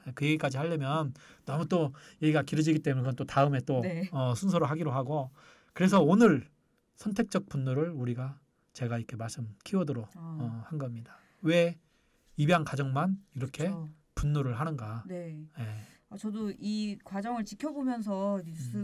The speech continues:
Speaker 1: 음.
Speaker 2: 접하고 뭐 커뮤니티도 들어가 보면서 정말 하고 싶은 말은 너무 많은데
Speaker 1: 그렇죠.
Speaker 2: 어, 잘못 말했다가
Speaker 1: 음.
Speaker 2: 어, 문매를 맞을 수 있기 때문에
Speaker 1: 음.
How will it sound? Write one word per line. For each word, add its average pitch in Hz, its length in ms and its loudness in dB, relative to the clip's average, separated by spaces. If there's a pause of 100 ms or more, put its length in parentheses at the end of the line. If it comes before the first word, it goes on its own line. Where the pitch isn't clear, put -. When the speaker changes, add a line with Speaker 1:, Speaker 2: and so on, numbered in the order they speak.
Speaker 1:
음. 190 60 -10
Speaker 2:
접하고 156 640 -8
뭐 151 100 -12
커뮤니티도 285 680 -8
들어가 180 240 -6
보면서 160 260 -10
정말 196 200 -6
하고 453 200 -14
싶은 403 260 -14
말은 294 240 -2
너무 196 160 -4
많은데 170 540 -4
Speaker 1:
그렇죠. 120 320 -10 (460)
Speaker 2:
어, 170 380 -10
잘못 240 380 -4
말했다가 156 880 -4
Speaker 1:
음. 104 160 -16 (120)
Speaker 2:
어, 147 320 -10
문매를 262 400 -2
맞을 180 240 -4
수 170 120 -12
있기 160 200 -10
때문에 156 600 -6
Speaker 1:
음. 117 60 -8